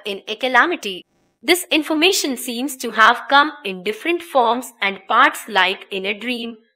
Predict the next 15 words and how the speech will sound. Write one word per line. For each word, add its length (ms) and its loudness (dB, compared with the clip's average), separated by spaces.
vision, 480 0
or 220 2
even 540 2
in 140 -6
hallucinations 1080 -2
in 160 -8
some 400 -8
cases. 560 -4
You 160 0
start 360 4
feeling 520 -2
that 180 2
something 560 -2
is 180 -4
wrong 300 -4